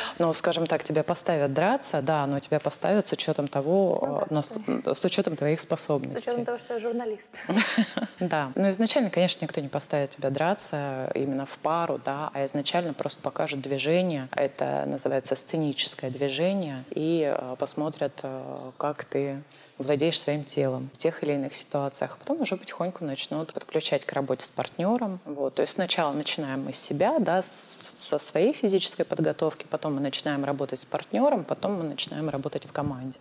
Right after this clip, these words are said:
Speaker 1: А потом мы уже начинаем работать с камерой, а потом уже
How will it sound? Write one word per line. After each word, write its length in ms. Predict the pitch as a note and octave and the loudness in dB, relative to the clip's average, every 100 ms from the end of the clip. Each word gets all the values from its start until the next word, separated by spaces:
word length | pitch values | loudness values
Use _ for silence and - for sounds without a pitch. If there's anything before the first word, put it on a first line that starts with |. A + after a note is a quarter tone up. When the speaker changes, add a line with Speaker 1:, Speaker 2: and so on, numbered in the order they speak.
| - | -18
Speaker 1:
А 160 | - C#3+ | -6 -4
потом 280 | D3+ F3+ F#3+ | -2 0 2
мы 100 | E3+ | 2
уже 140 | D#3 | 2
начинаем 420 | D#3+ - - D3 | 2 0 -2 -2
работать 440 | D3 D3+ C#3 C#3 - | -2 -2 -2 -4 -4
с 40 | |
камерой, 560 | - F#3+ A#3+ A#3 F3 D#3+ - | 0 2 4 2 0 -2 -4
а 80 | |
потом 220 | - D3+ | -2 0
уже 120 | D#3 | 0